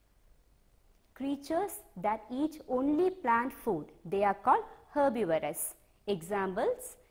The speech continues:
deer, rabbit, parrot, cow, sheep, et cetera are herbivorous.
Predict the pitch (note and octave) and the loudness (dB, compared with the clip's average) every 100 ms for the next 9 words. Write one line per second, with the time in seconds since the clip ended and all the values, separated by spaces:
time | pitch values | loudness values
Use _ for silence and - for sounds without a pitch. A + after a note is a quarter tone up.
0 | - E3+ G#3+ A3 A3+ C4+ D#4 - - G3+ | -14 -6 2 6 6 4 -2 -14 -2 4
1 | G3+ G3+ A#3 A#3 - - _ G#3 G3 G3+ | 6 6 2 -4 -10 -20 _ 4 6 6
2 | A3 A3 - - _ - G#3+ G#3 A#3 B3+ | 2 -4 -12 -20 _ 2 6 6 4 -2
3 | - - - A3+ A3+ A#3+ - - _ - | -14 -18 -14 -6 -4 -4 -10 -20 _ -6
4 | G3+ - G#3+ G#3+ B3 G4+ - - - A#3 | -6 -4 -6 -2 2 0 0 -18 -4 2
5 | D#4+ - - D#4 C4 A3+ E3+ D3+ - - | 2 0 0 2 4 2 0 0 -4 -4
6 | - - | -4 -6